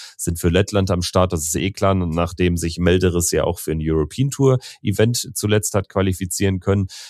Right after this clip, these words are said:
Finnland war auch schon klar. Janni Haavisto und Jonas Marsalin waren, äh, jeweils auf der European Tour am Start.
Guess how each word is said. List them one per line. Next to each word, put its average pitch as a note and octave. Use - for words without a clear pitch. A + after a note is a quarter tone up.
Finnland A#2+
war -
auch A#2+
schon A2+
klar. A2
Janni G2
Haavisto G2
und F2+
Jonas F2+
Marsalin G#2
waren, F#2
äh, D#2
jeweils E2+
auf D#2+
der E2
European E2
Tour D#2+
am D2+
Start. A2+